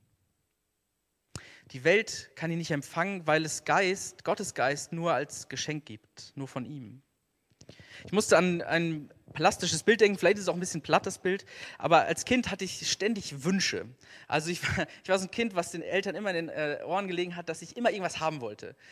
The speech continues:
So, äh, früher waren das so Sachen wie ein Fußball-Inliner oder ein Fahrrad. Früher waren das oft eher so, so Sportgerätewünsche, das hat sich verändert im Laufe der Zeit. Ähm, aber als Kind hatte ich natürlich überhaupt kein Geld,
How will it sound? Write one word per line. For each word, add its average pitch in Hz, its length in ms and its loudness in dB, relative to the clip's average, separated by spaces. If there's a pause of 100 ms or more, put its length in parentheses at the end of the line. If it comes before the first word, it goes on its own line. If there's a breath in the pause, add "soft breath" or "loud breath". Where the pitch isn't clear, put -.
(140 loud breath)
So, 110 260 -6
äh, 135 180 -6 (200)
früher 208 220 6
waren 190 80 8
das 185 120 2
so 175 40 -4
Sachen 170 300 0
wie 156 120 -6
ein 147 140 -4
Fußball-Inliner 160 1080 -2
oder 123 120 -4
ein 123 80 -8
Fahrrad. 185 400 -6 (400 loud breath)
Früher 160 220 -6
waren 156 120 0
das 151 140 -6
oft - 220 -8
eher 151 160 -2
so, 135 160 -8
so 135 300 -10
Sportgerätewünsche, 160 1080 -6
das 139 160 -8
hat 147 100 -6
sich 143 120 -12
verändert 175 340 -8
im 165 100 -8
Laufe 160 220 -6
der 160 120 -6
Zeit. 165 280 -8 (520 loud breath)
Ähm, 151 520 2 (100)
aber 165 160 6
als 180 160 4
Kind 285 180 4
hatte 233 120 4
ich 202 40 -2
natürlich 208 300 2
überhaupt 190 480 4
kein 170 220 2
Geld, 226 600 0